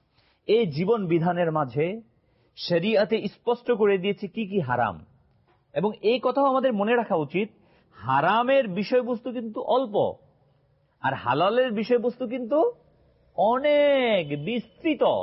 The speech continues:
হারাম কিন্তু অল্প কয়েকটা বিষয়, কিন্তু দুঃখের ব্যাপার হচ্ছে, যেগুলো হারাম, খুঁজে খুঁজে আমরা সেটাইয়ের কাছেই চলে যাই। যেমন খাবারের ক্ষেত্রে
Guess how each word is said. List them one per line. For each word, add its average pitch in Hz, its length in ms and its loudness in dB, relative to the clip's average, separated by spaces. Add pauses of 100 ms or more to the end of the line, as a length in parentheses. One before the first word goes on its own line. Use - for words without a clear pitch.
(840)
হারাম 262 460 -2
কিন্তু 277 240 0
অল্প 302 220 0
কয়েকটা 254 360 0
বিষয়, 139 400 -2 (460)
কিন্তু 226 220 -2
দুঃখের 208 520 -2
ব্যাপার 240 400 2
হচ্ছে, 180 500 -2 (420)
যেগুলো 208 560 2
হারাম, 135 720 -2 (340)
খুঁজে 180 320 -2
খুঁজে 196 240 -2
আমরা 175 180 -2
সেটাইয়ের 170 520 -2
কাছেই 135 280 -6
চলে 82 260 -14
যাই। 71 160 -20 (1120)
যেমন 233 260 -2 (380)
খাবারের 151 440 0
ক্ষেত্রে 131 400 -10